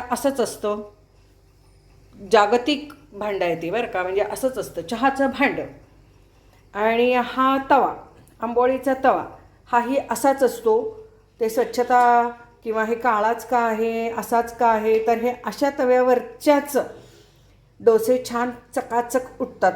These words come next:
नाहीतर उठत नाहीत नवीन तव्यावर, म्हणजे ते असे जुने व्हावे लागतात तवे.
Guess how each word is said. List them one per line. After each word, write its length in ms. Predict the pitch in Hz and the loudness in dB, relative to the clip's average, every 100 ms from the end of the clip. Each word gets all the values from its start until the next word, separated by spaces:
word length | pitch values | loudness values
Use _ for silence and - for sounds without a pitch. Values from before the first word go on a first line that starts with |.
| 220 | -2
नाहीतर 340 | 220 214 240 240 | -6 0 0 0
उठत 360 | 247 208 220 226 | -4 -4 -4 -2
नाहीत 240 | 269 254 - | 0 0 -2
नवीन 320 | 202 196 202 | -4 -2 -2
तव्यावर, 380 | 202 175 165 151 147 - - - _ _ | 0 0 0 -2 -8 -16 -20 -20 _ _
म्हणजे 200 | 208 233 | 0 2
ते 120 | 233 | 4
असे 240 | 240 233 254 | 2 2 -2
जुने 320 | 208 254 277 | 0 2 4
व्हावे 320 | 262 226 220 | 4 4 4
लागतात 260 | 196 - 180 - | 0 -2 -6 -4
तवे. 220 | 175 160 | -4 -4